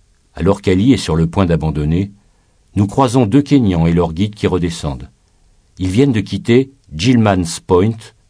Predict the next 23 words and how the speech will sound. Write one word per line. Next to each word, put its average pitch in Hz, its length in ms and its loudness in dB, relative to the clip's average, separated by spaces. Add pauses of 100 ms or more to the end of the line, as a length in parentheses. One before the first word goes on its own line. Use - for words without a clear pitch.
(540)
En 85 80 -4
voyant 98 320 0
Ali, 85 340 0
ils 82 120 -2
lui 80 120 -2
disent : « 69 340 -10 (600)
Dans 82 140 -2
dix 107 180 2
minutes 135 300 4
maximum, 117 560 2
tu 110 160 -6
y - 20 -4
seras. 92 380 -4 (640)
Tu 113 100 -4
ne 107 80 2
peux 143 200 2
pas 107 240 2
abandonner 82 460 0
maintenant, 82 380 0
tu - 180 -6
y 90 100 -2
es 92 60 4
presque. - 480 -8